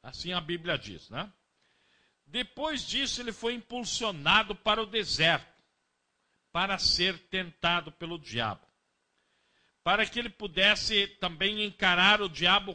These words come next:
cara a cara. E o diabo tomou a Bíblia para encarar Jesus. O diabo nunca nega a Bíblia.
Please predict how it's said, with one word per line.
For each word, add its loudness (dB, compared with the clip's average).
cara 0
a -6
cara. -2
E -6
o -4
diabo 2
tomou -2
a 2
Bíblia -6
para 2
encarar -4
Jesus. -16
O -10
diabo 0
nunca -4
nega 2
a 0
Bíblia. -12